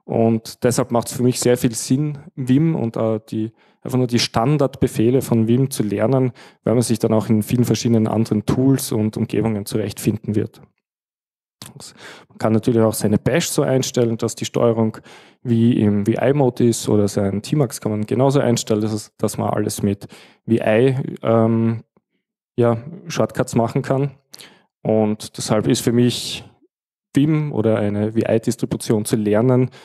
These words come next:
ähm, immer sinnvoll, weil man das auch in anderen Tools und in anderen Umgebungen einsetzen kann.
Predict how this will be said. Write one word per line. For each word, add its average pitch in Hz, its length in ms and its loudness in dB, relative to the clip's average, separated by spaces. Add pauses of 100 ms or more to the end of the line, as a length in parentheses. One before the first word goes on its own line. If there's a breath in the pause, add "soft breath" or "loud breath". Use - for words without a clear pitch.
(320 loud breath)
ähm, 107 320 -2
immer 123 400 4
sinnvoll, 117 840 2
weil 104 120 0
man 107 100 -2
das - 180 -6
auch 104 140 -2
in 110 100 -2
anderen 104 360 0
Tools 110 260 0
und 110 140 -2
in 117 80 -2
anderen 104 280 0
Umgebungen 104 480 2
einsetzen 104 460 -2
kann. 107 240 -4